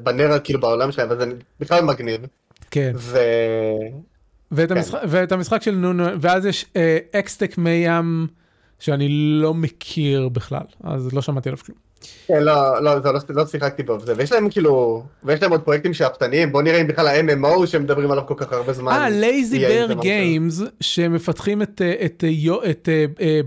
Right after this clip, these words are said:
Speaker 2: Bundle Tale, זה ה-, זה ה-, אה, סטודיו שפיתח את Graveyard Keeper.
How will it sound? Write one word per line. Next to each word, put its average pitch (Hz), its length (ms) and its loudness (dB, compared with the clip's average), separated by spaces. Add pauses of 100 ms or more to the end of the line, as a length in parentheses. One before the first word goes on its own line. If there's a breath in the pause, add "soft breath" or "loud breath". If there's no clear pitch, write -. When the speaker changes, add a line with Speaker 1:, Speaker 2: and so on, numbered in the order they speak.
Speaker 2:
Bundle 175 340 0
Tale, 220 300 0 (280 loud breath)
זה 175 140 0
ה-, 165 40 0 (120)
זה 185 260 0
ה-, 180 300 0
אה, 185 340 0 (240)
סטודיו 208 340 -4
שפיתח 208 420 -2
את 196 40 -4 (120)
Graveyard 185 460 -2
Keeper. 143 280 -14